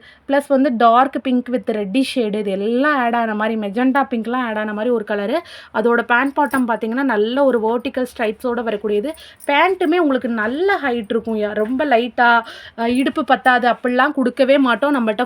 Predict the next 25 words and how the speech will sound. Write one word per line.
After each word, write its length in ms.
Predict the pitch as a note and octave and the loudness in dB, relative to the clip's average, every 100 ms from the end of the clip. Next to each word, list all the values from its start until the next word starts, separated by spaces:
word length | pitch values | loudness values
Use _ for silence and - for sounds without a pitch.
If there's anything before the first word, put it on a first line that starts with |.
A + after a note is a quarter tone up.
| - | -2
ஃபுல் 220 | C#4 D4+ - | 0 0 0
பேண்ட்டு. 380 | A#3+ A3+ D#4 F4 - - | -2 0 -4 -6 -10 -6
இந்த 280 | C4 C4+ C4+ | 2 2 4
பேண்ட்டை 380 | C4 C#4 F4+ F4+ | 2 2 2 2
நீங்க 360 | D#4 D4 C4+ D#4+ C4 | 2 2 2 2 2
மத்த 320 | A#3+ - D#4+ C4 | 0 2 2 4
டாப்போட 560 | C4 D4+ E4 E4+ D#4+ C#4+ | 2 2 2 4 4 2
கூட 180 | D4+ F4+ | 2 2
நீங்க 220 | D#4+ C#4+ | 2 0
யூஸ் 200 | C#4 D4 | -2 0
பண்ணிக்கலாம். 220 | C#4 B3+ | 0 2
அந்த 440 | A#3+ A3 C4 D4 | 0 2 2 4
அளவுக்கு 380 | E4 C#4 C4 F4 | 4 4 0 -4
பெர்ஃபெக்ட்டான 680 | - C4+ C4+ D4+ - C4+ C#4 | 2 2 2 0 0 0 0
பேண்ட்டை 260 | C4 A#3+ B3 | 0 -2 -2
தான் 140 | C#4 | -2
நம்ம 200 | B3 A3+ | -2 -4
கொடுத்துட்ருக்கிறது. 760 | A#3+ A#3 B3 - A3+ A3 G#3+ C#4 - - - - | -6 -8 -8 -10 -8 -6 -4 -6 -6 -20 -20 -2
So, 240 | C#4+ B3+ | 0 0
உங்களோட 240 | C4 C#4 C4+ | 2 2 2
கன்வீனியன்ட்டுக்கு 560 | C4 C#4 D#4+ E4 D4+ C#4 | 0 0 0 -2 -2 -4
தக்கன 260 | C4 D4 D#4 | -4 -4 -2
நீங்க 200 | C4+ A3 | -4 -4
எப்படி 260 | B3+ C4 | -4 -4
வேணா 140 | C4 | -2